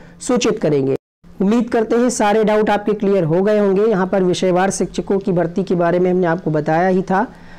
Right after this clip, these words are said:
और यहाँ पर सैलरी जो है फुल टाइम टीचर की बाईस हज़ार रुपये है, पार्ट टाइम अट्ठानवे सौ रुपये है और एज लिमिट हमने आपको बता ही दिया है। qualification बीएड Hindi और ये subject के लिए आपका, इसके अलावा six to eight का टीईटी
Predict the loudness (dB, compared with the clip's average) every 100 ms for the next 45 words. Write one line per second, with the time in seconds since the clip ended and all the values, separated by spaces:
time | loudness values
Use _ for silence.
0 | -10 -4 0 0 0 0 -2 0 0 2
1 | 2 2 0 0 0 0 0 0 0 -2
2 | -2 -2 -2 0 0 0 0 0 0 0
3 | 0 -2 0 -2 0 0 0 -2 -2 0
4 | 2 2 0 0 -2 0 0 0 -2 -4
5 | -16 -20 -20 -6 -2 0 0 0 2 2
6 | 0 0 0 2 0 -2 -2 0 0 0
7 | 0 0 0 0 -4 -8 -20 -8 -2 0
8 | 0 -2 -2 0 0 0 2 2 0 -4
9 | -6 -2 0 0 0 0 0 0 -2 -2
10 | -2 -4 -4 -2 0 2 0 -2 -2 0
11 | -2 -2 0 0 -2 -2 -4 -2 -4 -2
12 | -2 -2 -2 -2 -2 -2 -2 0 0 0